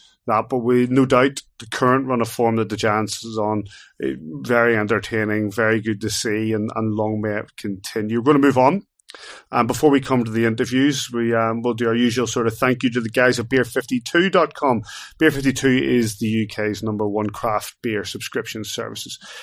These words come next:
service. If you like to, your cr-, taste your different craft beers from across the world or just across the U K, they're the guys to go with. It's light and dark beers this month. I enjoyed, um, one too many at the weekend. I think the box is empty now,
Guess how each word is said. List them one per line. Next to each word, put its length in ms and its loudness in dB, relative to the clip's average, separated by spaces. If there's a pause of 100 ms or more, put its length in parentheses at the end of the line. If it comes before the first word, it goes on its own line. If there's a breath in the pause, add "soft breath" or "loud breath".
service. 460 2
If 160 2
you 120 6
like 360 2
to, 160 0
your 220 -2
cr-, 160 -12 (300)
taste 260 0
your 180 -6 (180)
different 320 -2
craft 380 -4
beers 300 -2
from 100 -8
across 380 -8
the 100 -6
world 380 -4
or 180 -2 (600 loud breath)
just 220 -8
across 340 -4
the 100 -4
U 180 0
K, 360 -2
they're 200 2
the 100 0
guys 340 0
to 120 -6
go 180 0
with. 260 0
It's 180 -4
light 280 0
and 160 -8
dark 300 -2
beers 320 -2
this 260 -8
month. 300 -6
I 80 -8
enjoyed, 480 -4 (520 loud breath)
um, 320 -12
one 180 -2
too 160 -6
many 280 -4
at 100 -8
the 80 -6
weekend. 480 -6
I 20 -8
think 220 -10
the 60 -10
box 280 -12
is 80 -14
empty 260 -10
now, 200 -8